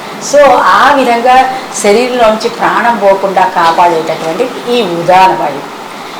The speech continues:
ఇకపోతే అపాన వాయువు మీకు తెలుసు. అపాన వాయువు అంటే ఏంటి? మనలో ఉన్నటువంటి మలినాలని నెమ్మదిగా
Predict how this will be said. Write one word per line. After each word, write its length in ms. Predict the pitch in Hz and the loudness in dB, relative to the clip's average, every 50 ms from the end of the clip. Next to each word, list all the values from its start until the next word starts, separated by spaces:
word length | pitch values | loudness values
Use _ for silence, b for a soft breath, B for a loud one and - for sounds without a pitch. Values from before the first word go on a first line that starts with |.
| - - - - 262 | -14 -14 -12 -6 -6
ఇకపోతే 640 | 247 - 240 208 - 190 185 190 190 190 196 165 - - - - - - - - - - | -4 -2 -2 -2 0 0 0 0 2 0 -2 -2 -4 -6 -8 -10 -12 -14 -14 -10 -6 -4
అపాన 420 | 175 175 - 220 208 214 214 202 196 | -2 0 2 2 2 2 2 2 4
వాయువు 220 | 190 190 190 202 220 | 4 4 4 4 2
మీకు 240 | 208 180 170 170 175 | 0 -2 -4 -4 -4
తెలుసు. 380 | - 175 165 170 - - - - - - - - - - - - - - - - - | -4 -4 -4 -4 -4 -6 -8 -10 -12 -12 -12 -12 -12 -10 -10 -10 -10 -10 -8 -2 0
అపాన 380 | - - - 214 214 220 220 208 | 0 2 2 2 2 4 4 4
వాయువు 280 | 208 208 208 208 202 | 4 4 4 4 4
అంటే 280 | 196 196 196 202 196 190 | 0 -2 -2 -2 -2 -2
ఏంటి? 400 | 190 185 185 190 185 185 190 185 185 - - - - 185 | -2 -2 -4 -4 -6 -6 -6 -8 -8 -10 -12 -12 -8 -2
మనలో 440 | 180 190 190 190 190 190 202 220 | 2 4 4 4 4 2 2 2
ఉన్నటువంటి 600 | 240 220 202 190 190 185 185 185 175 165 165 165 | 2 2 2 0 -2 -2 -2 -2 -2 -2 -4 -4
మలినాలని 1120 | 175 170 170 170 165 170 185 214 226 233 233 220 - - 175 175 170 170 170 190 233 302 359 - - B B B B B 175 | -6 -4 -2 0 0 2 2 2 2 4 4 4 4 4 2 0 -2 0 -2 0 -2 -2 -4 -4 -8 B B B B B -4
నెమ్మదిగా 1000 | 175 190 196 196 208 226 240 262 262 214 185 175 175 175 175 202 240 - - | 0 2 2 2 2 2 2 2 2 2 2 0 2 2 2 2 2 0 0